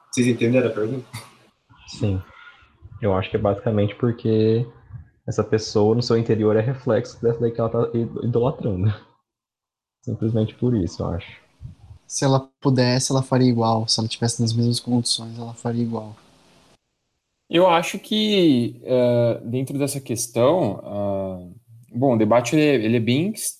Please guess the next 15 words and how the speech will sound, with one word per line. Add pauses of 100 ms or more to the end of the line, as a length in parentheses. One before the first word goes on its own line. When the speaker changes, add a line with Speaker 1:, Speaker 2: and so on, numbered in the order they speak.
(120)
Speaker 4:
bem
amplo,
né?
Mas
eu
acredito
que
talvez
essa
pessoa,
ela
não, (580)
ela
não, (100)
não,